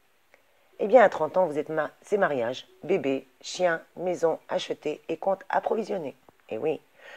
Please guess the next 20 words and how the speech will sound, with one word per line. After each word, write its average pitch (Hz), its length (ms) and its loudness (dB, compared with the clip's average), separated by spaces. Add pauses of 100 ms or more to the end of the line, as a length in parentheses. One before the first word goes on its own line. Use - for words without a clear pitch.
(140)
la 127 100 0
vierge 151 320 4
de 143 60 -2
trente 143 320 -4
ans 165 160 -2 (340)
rentre 170 400 0
dans 185 120 2
le 196 100 4
rang. 131 180 -4 (1500)
Que - 80 -8
vous 170 140 -6
soyez 175 280 4
prof, - 500 4 (100)
infirmier, 165 680 0
banquier 165 680 0 (640)
ou 147 160 -2
avec 143 260 2
un 139 100 -2
parcours - 400 -4 (240)
professionnel 151 680 -4